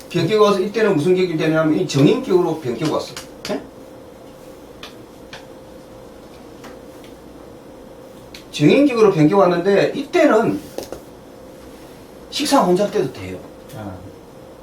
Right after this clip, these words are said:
Speaker 1: 격이 혼잡되면 나쁘다는 의미지
Speaker 2: 음.
Speaker 1: 용신이 혼잡은 상관없어.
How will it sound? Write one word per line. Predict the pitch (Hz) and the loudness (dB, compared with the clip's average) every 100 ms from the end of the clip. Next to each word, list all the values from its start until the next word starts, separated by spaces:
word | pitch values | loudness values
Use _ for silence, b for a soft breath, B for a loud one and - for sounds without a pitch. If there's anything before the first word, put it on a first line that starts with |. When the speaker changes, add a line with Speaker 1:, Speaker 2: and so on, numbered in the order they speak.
| - - - - - - - B B B B - - | -20 -20 -20 -20 -20 -20 -20 B B B B -20 -6
Speaker 1:
격이 | 214 277 294 311 | 4 4 6 4
혼잡되면 | 190 180 190 190 175 | 4 4 4 4 2
나쁘다는 | 147 156 147 123 | 2 4 2 2
의미지 | 117 131 190 - - | -2 -2 -4 -4 -8
Speaker 2:
음. | 101 - - - 117 | -16 -18 -18 -10 2
Speaker 1:
용신이 | 143 185 269 294 | 4 4 6 4
혼잡은 | 170 139 143 | 6 4 2
상관없어. | 135 185 196 - - | -2 -4 -6 -8 -12